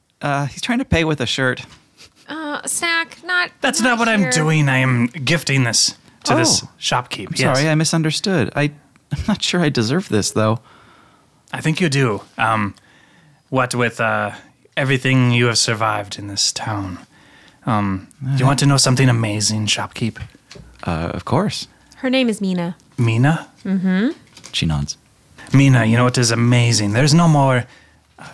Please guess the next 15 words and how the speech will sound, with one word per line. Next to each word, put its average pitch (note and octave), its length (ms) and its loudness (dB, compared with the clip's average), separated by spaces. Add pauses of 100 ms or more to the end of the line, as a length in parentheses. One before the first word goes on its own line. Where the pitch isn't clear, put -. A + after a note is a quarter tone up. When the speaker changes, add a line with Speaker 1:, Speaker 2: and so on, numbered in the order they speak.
(160)
Speaker 3:
crime C3 580 -8
happening G#2+ 440 -6
here. G2 420 -6 (240)
There's C3 180 4
no C#3 360 4
underbelly. A#2 760 0
There's A#2 200 2
no, C3 380 4 (580)
well, B2+ 260 -4 (180)
there's D#3+ 220 2
no F3+ 120 4
conflict F#3 520 -2
at E3+ 100 -2
all. E3 260 0 (1000)
Speaker 1:
Well, B2 120 -6